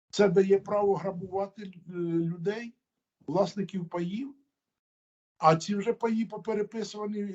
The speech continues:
укладені угоди зовсім з іншими, е,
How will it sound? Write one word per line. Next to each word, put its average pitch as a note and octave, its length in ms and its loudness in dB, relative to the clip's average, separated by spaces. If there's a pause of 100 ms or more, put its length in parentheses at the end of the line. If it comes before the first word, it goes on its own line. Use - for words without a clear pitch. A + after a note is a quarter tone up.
(160)
укладені F#3+ 580 2
угоди F3+ 460 0
зовсім E3+ 420 -4
з F3 60 -6
іншими, E3 520 -4 (460)
е, C#3 40 -4